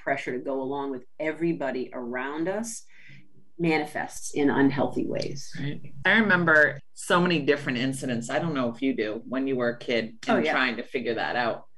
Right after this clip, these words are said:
Speaker 2: Um, and it's tough. Um, I think, you know, first I want our listeners to stop for a minute and think about how they have felt when they were in a situation where they feel like they're, they're trying to fit in.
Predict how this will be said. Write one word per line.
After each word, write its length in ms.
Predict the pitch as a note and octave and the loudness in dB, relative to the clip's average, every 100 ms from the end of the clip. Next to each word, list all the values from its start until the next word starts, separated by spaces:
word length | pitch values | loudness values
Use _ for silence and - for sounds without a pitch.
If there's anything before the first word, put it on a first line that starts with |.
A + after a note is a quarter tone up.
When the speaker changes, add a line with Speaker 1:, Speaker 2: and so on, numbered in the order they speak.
| - - - - | -18 -18 -14 -4
Speaker 2:
Um, 360 | B2+ A#2 A2+ A2+ | 2 2 2 -4
and 120 | C#3 | -4
it's 200 | B2 - | -4 -6
tough. 440 | - B2+ D3 - - | -2 -2 -2 -6 0
Um, 520 | D3+ C3+ C3 B2+ C3 - - - - - | 4 4 4 0 -6 -10 -14 -14 -8 4
I 180 | A#3 D4+ | 4 4
think, 380 | - G3 E3+ F3+ D3+ | 4 4 4 0 2
you 160 | C#3+ | 4
know, 140 | F#3 E3 | 4 4
first 360 | - A#3+ C#4+ C4 | 4 4 4 4
I 60 | |
want 320 | G3+ E3 D3 - - - - - - A#2 A#2 | 4 4 2 -4 -16 -18 -18 -18 -16 -14 0
our 140 | F3 D#3+ | 4 6
listeners 580 | D#3 D3 D3+ C3+ C3 - | 6 4 2 0 0 -4
to 60 | |
stop 360 | C3 D3+ C3+ - | 0 4 4 4
for 80 | D#3 | 0
a 40 | |
minute 380 | C#3 C3 B2+ A#2 | 2 2 0 -2
and 160 | C#3 B2+ | -6 -6
think 220 | D#3+ E3+ | -4 -2
about 440 | E3+ A#2+ A#2+ A#2 - | 2 6 6 4 -2
how 360 | - D3 C#3 | 2 4 4
they 360 | C3+ C#3+ D3 F3 | 4 6 6 6
have 260 | G3 G#3+ | 2 -4
felt 400 | - B2+ A2+ - | 2 4 4 2
when 220 | D3 C#3 C#3 | -4 -4 0
they 180 | C#3 | 0
were 140 | D3+ E3 | 2 2
in 100 | E3 | 2
a 60 | |
situation 1000 | E3+ F3+ E3 F3+ C#3+ B2+ - C3+ C3 C3+ - - - - - | 0 -2 -2 2 4 4 2 0 0 -4 -10 -18 -18 -8 2
where 220 | C#3+ C#3 | 4 6
they 180 | C#3 C#3 | 4 2
feel 280 | - D#3 D#3 | 2 2 4
like 240 | C#3 C#3 | 4 4
they're, 300 | C#3+ B2+ C3+ | 4 4 0
they're 200 | C3+ C#3 | 0 0
trying 340 | C3+ G3+ F#3 E3+ | 2 4 6 6
to 60 | |
fit 200 | D#3+ - C3+ | 2 4 4
in. 220 | F#2 | 2